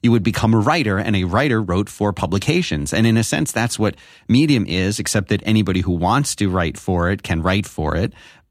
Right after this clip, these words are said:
But we're sh-, we're seeing this shift, and it almost, in a weird way,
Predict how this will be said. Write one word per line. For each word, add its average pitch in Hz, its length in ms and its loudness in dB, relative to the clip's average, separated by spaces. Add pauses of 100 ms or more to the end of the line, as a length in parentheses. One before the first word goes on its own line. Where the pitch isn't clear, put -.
(160)
But 214 300 0 (880)
we're 156 220 4
sh-, - 240 -2
we're 143 160 0
seeing 117 400 2
this 139 100 0
shift, - 380 -2
and 127 100 2
it 120 120 0
almost, 135 400 0
in 139 160 2
a 127 40 4
weird 147 440 2
way, 101 320 0